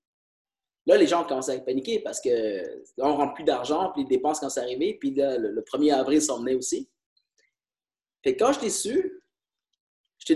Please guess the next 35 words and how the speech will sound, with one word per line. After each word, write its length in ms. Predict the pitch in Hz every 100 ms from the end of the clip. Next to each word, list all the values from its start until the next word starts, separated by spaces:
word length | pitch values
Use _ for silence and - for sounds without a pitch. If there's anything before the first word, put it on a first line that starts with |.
| 156
déprimé, 320 | - 147 151
je 60 | -
savais 100 | 110
pas 100 | 165
quoi 180 | 160 -
faire 240 | - - -
parce 160 | 139
que 260 | - 156 165 - - -
quelqu'un 280 | 147 196
dans 120 | 220 196
ma 60 |
position 500 | 185 175 147 185 226
qui 140 | 226 -
peut, 120 | 147 143 -
qui 60 |
peut 80 | -
avoir 320 | 214 220 165
bien, 240 | 147 202 180
mais 180 | 123 107
vous 80 | _ _ _
savez 200 | - 180
qu'en, 160 | - -
en, 360 | 123 123 135 135
en 140 | 135
affaires, 380 | 135 - 196 208
on 80 | 143
a 40 |
juste 120 | 139 -
l'air 180 | 180
bien 180 | 143 196
qu'on, 200 | 160 117
on 80 | 123
reste 240 | 135 180 151
en 60 |
mouvement. 480 | 139 131 156 - -